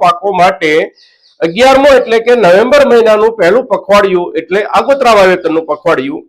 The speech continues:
અને હવે પછીનું જે બીજું પખવાડિયું છે આપણું, એ સામાન્ય વાવેતરનો સમયગાળો ગણાય. અને ત્યાર પછી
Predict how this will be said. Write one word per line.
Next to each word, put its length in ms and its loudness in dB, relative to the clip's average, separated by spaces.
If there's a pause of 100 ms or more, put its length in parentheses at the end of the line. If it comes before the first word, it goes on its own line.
(120)
અને 220 2 (300)
હવે 260 2
પછીનું 420 0
જે 80 2
બીજું 380 -6
પખવાડિયું 520 -2
છે 100 0
આપણું, 480 0
એ 120 4 (600)
સામાન્ય 420 4
વાવેતરનો 440 2 (360)
સમયગાળો 520 2 (220)
ગણાય. 320 4
અને 120 0
ત્યાર 320 0
પછી 320 -2